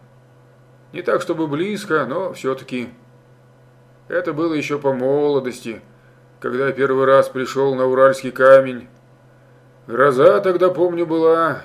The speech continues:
великая. Молния резала камни, как, скажи на милость, ножом буханку хлеба. Раз! И в квас.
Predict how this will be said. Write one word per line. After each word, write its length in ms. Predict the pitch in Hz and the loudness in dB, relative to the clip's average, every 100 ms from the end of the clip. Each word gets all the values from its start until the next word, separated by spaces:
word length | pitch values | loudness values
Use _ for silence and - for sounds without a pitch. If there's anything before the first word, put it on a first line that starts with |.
| 104 | -12
великая. 1160 | 117 165 160 139 202 - 156 151 139 127 98 - _ _ _ _ _ _ _ _ _ _ _ _ | -6 -2 -2 -4 -6 -6 -2 2 4 4 0 -14 _ _ _ _ _ _ _ _ _ _ _ _
Молния 520 | 101 156 185 175 170 | -4 0 2 2 0
резала 420 | 165 175 151 160 160 | 2 2 2 0 0
камни, 560 | 147 170 170 160 151 | 6 6 6 -2 -8
как, 380 | 139 147 185 180 | -2 4 4 2
скажи 340 | - 165 147 | -4 -4 -4
на 100 | 170 | -6
милость, 420 | 156 165 160 147 131 | -4 -4 -4 -6 -6
ножом 480 | 143 120 156 147 | -6 -2 -4 -4
буханку 540 | 131 143 143 151 139 143 | -8 -6 -4 -4 -6 -8
хлеба. 580 | 117 139 156 139 139 151 | -6 -2 0 0 0 0
Раз! 640 | 156 165 185 226 - - _ _ - | 0 2 4 4 2 -16 _ _ -10
И 160 | 170 190 | -4 -4
в 80 | |
квас. 420 | - 135 147 - | -4 -2 -2 -4